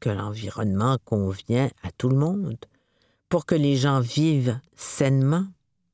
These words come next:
Pourtant, les canaris dans la mine,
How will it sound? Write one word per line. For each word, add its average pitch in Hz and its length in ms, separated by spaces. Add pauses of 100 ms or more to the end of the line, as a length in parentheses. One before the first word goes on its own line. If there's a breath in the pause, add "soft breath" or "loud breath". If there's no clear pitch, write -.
(480)
Pourtant, 160 520 (1400)
les 147 220
canaris 170 580
dans 123 160
la 120 140
mine, 127 500